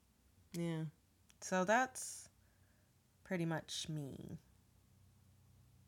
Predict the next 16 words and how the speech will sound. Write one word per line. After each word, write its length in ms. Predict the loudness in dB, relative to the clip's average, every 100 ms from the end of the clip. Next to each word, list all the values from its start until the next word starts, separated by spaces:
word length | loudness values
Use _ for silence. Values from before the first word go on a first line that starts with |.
| -18
Can't 220 | -6 -6 -4
think 180 | -6
of 80 | -6
anything 320 | -8 -10 -10 -14
else. 260 | -14 -16 -20 -20 -20 -20 -20 -10 2
I 60 |
miss 240 | 4 6 4
the 100 | 0
sun, 460 | 2 4 4 0 -6 -14 -20 -20 -20 -18 -18 -18 -16 -18 -4
but 200 | 2 2 2 -10 -16 -16 -16 -16 -14 -2
I'm 160 | 0 2
okay. 260 | 0 -4 -10 -14 -20 -20 -20 -20 -20 -20 -20 -20 -20 -20 -20 -20 -20 -20 4 8
I 60 | 8
can 180 | 8
make 260 | 4 4 2
do, 160 | -4